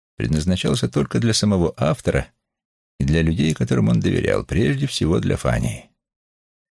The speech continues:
Опубликовать его при домициановском режиме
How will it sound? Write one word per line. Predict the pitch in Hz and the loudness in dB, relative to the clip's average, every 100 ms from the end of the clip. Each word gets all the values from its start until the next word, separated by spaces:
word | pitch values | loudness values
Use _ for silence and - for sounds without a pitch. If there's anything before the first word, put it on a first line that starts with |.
| - | -10
Опубликовать | - 71 82 - 80 113 - | -4 -2 -2 0 0 0 0
его | 92 110 | 0 2
при | 95 98 | 2 2
домициановском | 98 90 92 92 80 - - 67 | 2 2 2 2 0 -2 -2 0
режиме | 65 76 67 71 | 0 2 2 0